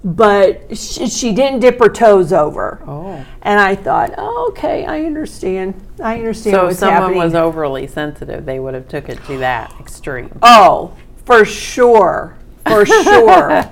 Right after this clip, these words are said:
Speaker 1: But I mean, we just kinda laughed it off. It was funny because the one person in our, in our party, our one friend's husband, he is so picky with his food. It is,
Speaker 2: Uh-oh.
Speaker 1: like, over the top. And he asked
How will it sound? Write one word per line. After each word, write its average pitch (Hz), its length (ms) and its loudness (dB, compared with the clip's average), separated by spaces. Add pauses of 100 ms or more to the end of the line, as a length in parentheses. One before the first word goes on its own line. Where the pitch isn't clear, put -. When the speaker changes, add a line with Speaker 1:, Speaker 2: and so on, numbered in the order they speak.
(300)
Speaker 1:
But 262 140 4
I 247 100 8
mean, 233 200 2
we 294 200 2
just 220 320 0
kinda 202 280 0
laughed 175 680 0
it 165 80 -2
off. 165 260 0
It 190 60 2
was 175 180 0
funny 180 300 -2
because 165 400 -4
the 175 120 -4
one 175 460 -4
person 170 400 -6
in 165 140 -6
our, 156 340 -8
in 175 120 -6
our 151 120 -6
party, 151 580 -4
our - 280 -6
one 175 340 -4
friend's 156 380 -10
husband, 160 500 -8 (560)
he 202 340 -4
is 170 180 -4
so 165 340 -4
picky 175 400 -4
with 160 220 -6
his 156 200 -12
food. 160 320 -8
It 160 220 -6
is, 156 240 -4
Speaker 2:
Uh-oh. 127 340 -10
Speaker 1:
like, - 400 -10
over 175 320 -4
the 165 140 -6
top. 160 600 -8
And 165 200 -6
he 170 240 -8
asked 160 560 -10